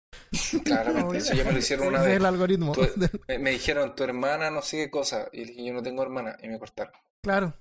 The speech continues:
Speaker 2: claro. Eh, ahí caíste a lo mejor. O sea, hubieras caído si hubieras tenido hermana. Entonces, eh, a-, cuando alguien le responde, "Sí",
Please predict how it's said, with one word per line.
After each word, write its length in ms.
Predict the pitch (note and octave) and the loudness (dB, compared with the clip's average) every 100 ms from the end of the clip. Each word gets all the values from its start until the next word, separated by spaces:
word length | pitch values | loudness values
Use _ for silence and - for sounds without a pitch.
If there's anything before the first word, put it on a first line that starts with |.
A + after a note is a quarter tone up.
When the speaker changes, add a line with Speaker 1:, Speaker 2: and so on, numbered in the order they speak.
| _ _ | _ _
Speaker 2:
claro. 180 | F3+ E3 - _ | -8 -8 -12 _
Eh, 160 | F3 | -6
ahí 200 | F3 F3+ G3 - | -4 -4 -6 -14
caíste 340 | - F#3 - F#3+ | -10 -8 -8 -12
a 40 | |
lo 60 | F#3 | -12
mejor. 280 | F3+ F#3+ - | -14 -16 -18
O 60 | - | -4
sea, 260 | F#3+ F3+ _ _ | -4 -4 _ _
hubieras 300 | F3 F#3+ F#3+ | -2 0 0
caído 360 | - F#3+ F3+ E3+ | -2 -4 -2 -4
si 120 | - | -6
hubieras 160 | E3 D#3+ | -10 -8
tenido 180 | D#3+ | -8
hermana. 240 | D#3+ D3+ - - _ _ | -8 -8 -12 -20 _ _
Entonces, 280 | F3 G#3 G3 | -4 -2 -2
eh, 300 | - F3+ F3 | -2 0 0
a-, 180 | F3 F#3+ G#3 | 0 -2 -4
cuando 240 | - F#3 F3+ | -2 0 2
alguien 180 | F#3 F#3 | 2 2
le 80 | |
responde, 340 | E3+ E3 E3+ E3+ | 2 0 -2 -4
"Sí", 340 | - D#4 F3 | 0 0 0